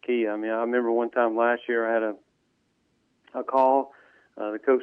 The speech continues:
didn't like it. I, I'm not gonna say which one it was, but he's pretty animated. Uh, he's one of the Big twelve,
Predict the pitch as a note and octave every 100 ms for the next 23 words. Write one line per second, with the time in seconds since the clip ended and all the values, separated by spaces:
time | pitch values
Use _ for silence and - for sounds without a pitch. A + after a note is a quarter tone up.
0 | B2+ A2 A2 A#2 A#2 B2 G#2 G#2+ A2+ A#2+
1 | A#2+ A2 A2 - B2 A#2 A#2 C3 A#2+ A2
2 | B2 A2+ G#2 G#2 - D3+ B2 B2 G#2+ G#2+
3 | G2+ G#2+ _ _ _ _ _ A2 G#2 G#2
4 | G2+ G#2 A2+ A2+ A#2 A2 A2 A2 - A#2+
5 | A2+ A2